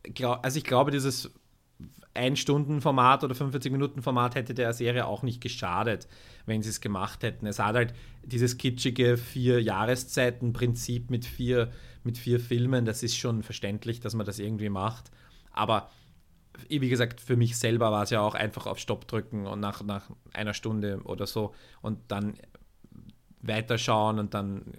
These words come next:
einfach wieder zwanzig Minuten von der nächsten Fo-, äh, Folge, vom nächsten Film, also meine eigenen fünfundvierzig Minuten Folgen daraus zu machen.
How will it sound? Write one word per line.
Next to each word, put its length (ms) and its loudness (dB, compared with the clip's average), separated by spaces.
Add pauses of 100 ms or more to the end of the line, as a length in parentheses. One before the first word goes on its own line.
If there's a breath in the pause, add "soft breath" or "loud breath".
einfach 400 -10
wieder 200 0
zwanzig 320 -2
Minuten 240 -2
von 120 -4
der 80 -2
nächsten 420 -4 (240)
Fo-, 300 -4
äh, 380 0
Folge, 520 0 (220 soft breath)
vom 120 -4
nächsten 280 -4
Film, 260 0 (280 loud breath)
also 180 -2
meine 160 2
eigenen 400 0
fünfundvierzig 560 -2
Minuten 500 -4 (100)
Folgen 360 -2
daraus 280 -4
zu 120 -4
machen. 300 -6